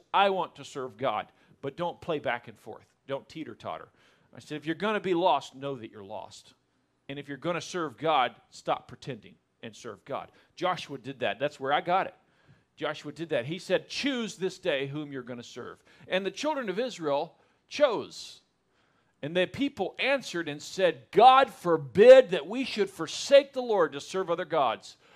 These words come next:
For the Lord our God, he it is that brought us up and our fathers out of the land of Egypt, from the house of bondage, and which did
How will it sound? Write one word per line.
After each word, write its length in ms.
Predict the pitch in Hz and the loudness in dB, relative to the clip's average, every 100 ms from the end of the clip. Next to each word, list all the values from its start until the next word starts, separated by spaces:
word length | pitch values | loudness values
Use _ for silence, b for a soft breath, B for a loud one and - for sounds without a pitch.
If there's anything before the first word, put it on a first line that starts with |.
| b _ | b _
For 180 | 190 | 0
the 140 | 180 170 | 4 2
Lord 640 | 165 233 254 262 254 214 - _ _ _ _ _ _ | 6 10 12 10 8 -2 -20 _ _ _ _ _ _
our 380 | 190 208 214 196 147 | 4 4 2 -4 -2
God, 400 | 180 170 127 107 | 2 4 4 0
he 500 | 104 - 262 247 233 160 | -10 -8 -6 -6 -8 -10
it 120 | 143 | -8
is 460 | 139 104 87 - - | -8 -8 -10 -20 -12
that 220 | 135 110 | -12 -2
brought 260 | 165 190 | 2 4
us 300 | 185 170 - _ _ _ _ - | 2 -4 -18 _ _ _ _ 0
up 300 | 175 - - b b b b | 0 0 -18 b b b b
and 140 | 143 160 | -4 -2
our 100 | 147 | -2
fathers 500 | 208 208 180 120 127 | 0 2 2 -4 -2
out 220 | 147 185 | 4 4
of 100 | 202 | 2
the 80 | 147 | -2
land 380 | 147 170 185 170 | -2 0 -2 -6
of 100 | 113 | -10
Egypt, 640 | 156 160 135 110 _ - _ _ _ b b b | -10 -12 -10 -16 _ -20 _ _ _ b b b
from 320 | - 190 190 147 | 0 0 0 2
the 100 | 160 | 2
house 540 | - 190 220 247 - | 4 4 4 4 -4
of 280 | - 151 110 | -10 -10 -6
bondage, 720 | 151 175 180 107 - - - _ b b b - | 2 2 2 -4 -14 -20 -20 _ b b b -4
and 320 | 190 233 226 - | -2 -4 -6 -6
which 340 | 165 170 - | -6 -6 0
did 340 | 190 233 208 | 4 4 2